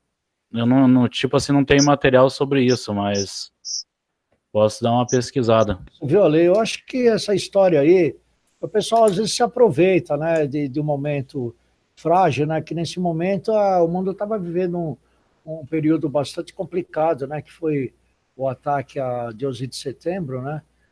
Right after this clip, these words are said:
Speaker 2: então tem, tinha essa história rolando, realmente sobre os pesquisadores na Antártida, e logo depois aconteceu mil coisas, que é justamente aqueles assuntos que a gente aqui no princípio a gente falou. Agora,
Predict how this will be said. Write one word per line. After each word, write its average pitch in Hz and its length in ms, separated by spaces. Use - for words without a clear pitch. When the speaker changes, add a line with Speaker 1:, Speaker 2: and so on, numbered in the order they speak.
Speaker 2:
então 170 280
tem, 214 260
tinha 220 220
essa 240 220
história 226 440
rolando, 156 680
realmente 165 400
sobre 190 220
os 180 100
pesquisadores 170 800
na 185 100
Antártida, 151 720
e 196 80
logo 254 260
depois 196 640
aconteceu 277 360
mil 294 220
coisas, 202 480
que - 140
é 233 100
justamente 226 480
aqueles 208 340
assuntos 175 460
que - 80
a 180 60
gente 170 260
aqui 160 180
no 156 120
princípio 151 560
a - 20
gente 143 260
falou. 147 460
Agora, 170 500